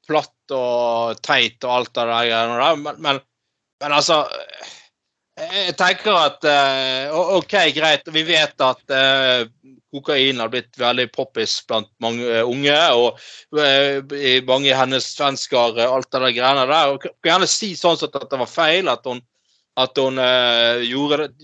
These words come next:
just, gjorde det stunt og alt det der greiene der. Men fra, fra det til å si at hun skal sensureres på N R K, nei, det er, altså, alvorlig talt. Og jeg, jeg, jeg sy-, jeg synes det, det er, det er liksom,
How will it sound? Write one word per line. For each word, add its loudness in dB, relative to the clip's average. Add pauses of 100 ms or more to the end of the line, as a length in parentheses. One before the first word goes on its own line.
just, -4 (160)
gjorde 2
det -2
stunt -2
og 2
alt -2
det 0
der 0 (100)
greiene 0
der. -2 (500)
Men -2 (340)
fra, -6
fra 0
det 2 (520)
til 0
å -8
si -2
at 0
hun -8
skal -4
sensureres 0
på -4
N -4
R -6
K, 2 (760)
nei, 2 (680)
det 0
er, 0 (240)
altså, -2
alvorlig 0
talt. -2 (320)
Og 2
jeg, 0
jeg, -2
jeg 0
sy-, 0
jeg -2
synes -2
det, 2 (180)
det 0 (100)
er, 2
det 2
er 0
liksom, -2